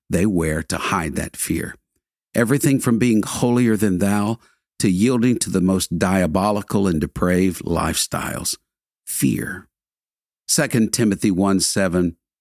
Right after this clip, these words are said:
Paul said these beautiful, matchless words,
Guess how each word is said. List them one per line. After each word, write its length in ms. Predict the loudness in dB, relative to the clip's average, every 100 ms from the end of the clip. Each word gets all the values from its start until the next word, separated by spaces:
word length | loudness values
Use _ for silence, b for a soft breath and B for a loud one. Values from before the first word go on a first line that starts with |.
| _
Paul 340 | -4 0 0 0
said 480 | -2 0 0 0 2
these 260 | 0 0
beautiful, 720 | -8 -4 2 4 4 0 0
matchless 760 | 2 2 2 0 -2 -2 -2 -4
words, 540 | -2 0 0 -2 -6